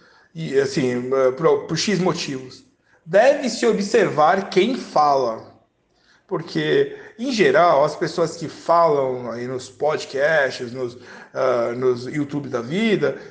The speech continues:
muitas das vezes eles são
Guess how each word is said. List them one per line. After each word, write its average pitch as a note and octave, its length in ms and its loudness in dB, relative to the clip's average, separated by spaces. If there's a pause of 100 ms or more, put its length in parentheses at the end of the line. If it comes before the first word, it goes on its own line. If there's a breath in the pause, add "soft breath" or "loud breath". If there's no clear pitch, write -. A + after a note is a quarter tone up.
(200 loud breath)
muitas A3+ 580 4
das E3 240 4
vezes G3+ 600 2
eles A3 340 0
são G#3 260 0